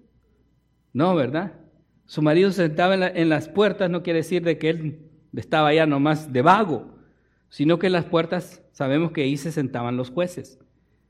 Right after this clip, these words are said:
¿verdad? Era como ir a la corte, ahí estaban los ancianos y llegaba uno ahí con un pleito, ¿verdad? Entonces ellos tenían que juzgar por ellos. "Ah, no, que este me robó mi, mi marrano.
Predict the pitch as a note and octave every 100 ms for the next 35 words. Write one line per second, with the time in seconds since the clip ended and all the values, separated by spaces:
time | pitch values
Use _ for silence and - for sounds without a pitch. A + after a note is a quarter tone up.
0 | _ _ A2+ B2 D3 D3+ D3+ C#3+ D3+ D#3
1 | C#3+ E3 F3 - F#3 - _ _ _ _
2 | _ - A#2+ D#3 D3+ D#3 D3+ D#3 C#3 F3+
3 | F3+ F#3+ G3+ F#3 - C3+ B2+ B2+ C#3 D3+
4 | D3+ D3+ D3+ C#3+ D#3 D#3 C3 C3 C3 D3+
5 | D3 E3+ - A#3+ - _ _ _ _ _
6 | - C3 D#3 D#3 D#3 D#3 D3+ D#3 D#3 D3
7 | D3+ D#3 C3+ B2+ B2+ F3+ F#3 A#2+ G2 -
8 | - _ _ _ _ _ - G#3+ C4+ C4
9 | C4 A3 A#3+ A3+ G3+ F3+ F#3 G3 F#3+ C3+
10 | - - - - - C#3+ D#3 C#3 D#3 C#3
11 | G#2